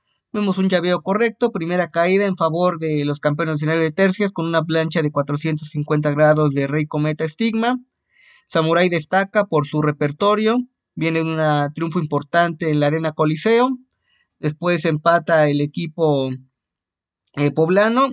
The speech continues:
y ya para definir con, por rendición con una coqueta co-, combinación de cruceta a las piernas y rendición por parte de Dulce Gardenia a Rey Samurai. Nada del otro mundo, pero un combate bien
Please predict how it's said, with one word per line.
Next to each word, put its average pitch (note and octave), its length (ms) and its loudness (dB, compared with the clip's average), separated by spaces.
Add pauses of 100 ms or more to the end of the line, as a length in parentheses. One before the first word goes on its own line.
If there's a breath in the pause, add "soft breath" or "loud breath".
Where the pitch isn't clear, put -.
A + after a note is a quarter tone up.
y D#3 140 -6
ya E3+ 160 0
para F3+ 240 2
definir G#3 480 -2
con, D#3 340 0
por D#3 180 0
rendición D#3+ 480 0
con F3+ 200 0
una E3+ 240 0
coqueta F3+ 640 0 (140)
co-, - 160 -10
combinación D#3 560 0
de E3+ 100 -4
cruceta D#3 640 0
a C#3+ 40 0
las D3 180 -2
piernas E3 500 -2
y D#3+ 40 -8
rendición D3+ 360 -2
por E3+ 160 -4
parte E3 360 -2
de C3+ 280 -4 (460 soft breath)
Dulce F3+ 320 0
Gardenia D#3+ 800 0 (120)
a D#3 120 2
Rey F3 160 -2
Samurai. A3 480 0 (180)
Nada G3 360 0
del G3 120 0
otro G3+ 220 0
mundo, C4 400 0
pero G#3 120 0
un F#3 120 -2
combate E3+ 420 -2
bien D#3 380 -4